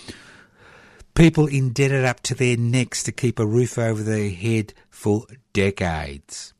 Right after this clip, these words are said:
People working in part-time, insecure, non-unionised jobs to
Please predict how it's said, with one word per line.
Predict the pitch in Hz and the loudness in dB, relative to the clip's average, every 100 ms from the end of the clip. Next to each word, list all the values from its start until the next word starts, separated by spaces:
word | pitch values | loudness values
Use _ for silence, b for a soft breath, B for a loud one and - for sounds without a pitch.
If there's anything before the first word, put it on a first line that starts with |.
| _ - B - | _ -20 B 0
People | 139 131 135 | 2 4 2
working | 120 123 120 117 113 | 4 2 2 0 0
in | 113 107 - | -2 -8 -4
part-time, | 113 113 - 117 107 107 | -2 -2 -4 -4 0 0
insecure, | 110 - 107 - 110 104 | 0 -2 -8 -4 0 0
non-unionised | 101 101 101 101 101 98 95 92 90 - | 0 0 0 0 0 -2 -2 -4 -6 -10
jobs | - 104 90 78 - - | -6 -2 -2 -4 -12 -10
to | 95 85 | -6 -6